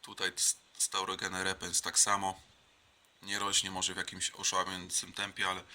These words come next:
no, umówmy się, po dwóch tygodniach te rośliny, nie wiem, czy jeszcze zdążyły się w ogóle ukorzenić.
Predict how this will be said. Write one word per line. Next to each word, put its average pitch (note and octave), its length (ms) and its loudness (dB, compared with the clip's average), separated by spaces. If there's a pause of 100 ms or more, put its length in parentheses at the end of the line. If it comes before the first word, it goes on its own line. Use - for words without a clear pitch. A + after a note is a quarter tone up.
(400)
no, G2+ 60 -10
umówmy G2+ 380 -4
się, F#2 200 6
po G2 100 -8
dwóch F#2+ 200 -12
tygodniach G2 400 -4
te F#2 100 -6
rośliny, F#2 400 -2 (300)
nie G2+ 100 -10
wiem, F#2+ 120 -4
czy - 160 0
jeszcze F#2 220 0
zdążyły F#2+ 400 -2
się - 120 0
w E2+ 60 -10
ogóle F2+ 280 -6
ukorzenić. E2+ 560 -4